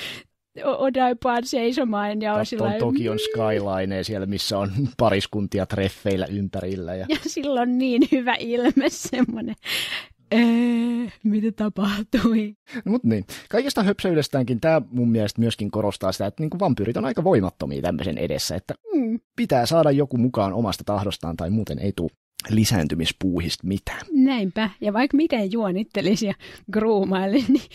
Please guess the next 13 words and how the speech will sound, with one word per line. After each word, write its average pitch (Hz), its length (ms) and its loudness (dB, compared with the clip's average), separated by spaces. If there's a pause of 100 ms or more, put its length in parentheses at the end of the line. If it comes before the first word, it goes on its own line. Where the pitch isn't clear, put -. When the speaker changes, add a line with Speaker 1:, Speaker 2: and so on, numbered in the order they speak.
(140)
Speaker 1:
siellä 320 280 -2
se 262 180 0
on 320 100 4
sillä 262 300 0
väli 202 200 0 (380)
hommannut 226 440 2
oman 208 300 0
elämän, 180 460 0
vaikka 196 240 -8
Dimitri 214 340 0
on 190 100 0
vähän 202 260 0
niinku 180 300 -2